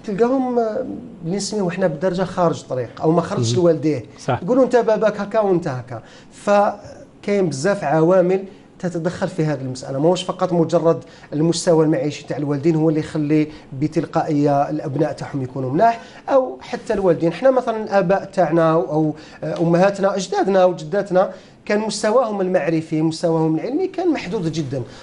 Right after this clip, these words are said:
Speaker 1: طبعا نحكيو على فترة تاع بعيد الاستقلال، نحكيو على فترة تاع، آه، قبيل الاستقلال، يعني الاستعمار،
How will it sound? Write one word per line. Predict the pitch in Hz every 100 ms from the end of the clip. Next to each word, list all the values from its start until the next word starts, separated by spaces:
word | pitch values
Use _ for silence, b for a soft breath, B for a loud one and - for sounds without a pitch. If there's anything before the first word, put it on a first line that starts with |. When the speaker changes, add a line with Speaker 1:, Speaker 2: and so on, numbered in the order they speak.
| B
Speaker 1:
طبعا | 160 170
نحكيو | 175 - 170
على | 139 151
فترة | - 160 143
تاع | 139 127 123 135 131
بعيد | 151 131 120
الاستقلال، | 117 - - 175 196
نحكيو | - 160
على | 139
فترة | - 139
تاع، | 139 151 127 - B B -
آه، | 135 131 143 147 -
قبيل | 180 165
الاستقلال، | 151 143 151 - 165 156
يعني | 131
الاستعمار، | 135 117 - 123 180 262